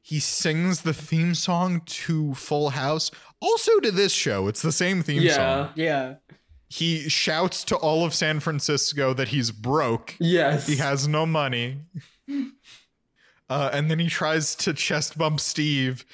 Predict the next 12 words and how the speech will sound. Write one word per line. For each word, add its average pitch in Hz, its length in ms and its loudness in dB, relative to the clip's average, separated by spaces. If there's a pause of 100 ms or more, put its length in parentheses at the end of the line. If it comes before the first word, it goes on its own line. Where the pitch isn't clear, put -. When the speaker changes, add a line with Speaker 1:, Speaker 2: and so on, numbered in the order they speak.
(260)
Speaker 1:
and 143 160 0
fully 170 320 2
throws 170 380 2
himself 160 600 0
out 156 220 0
of 147 160 0
the 156 80 2
room 147 320 2
and 135 80 -2
onto 139 380 0
the 127 100 -2
floor. 107 640 -2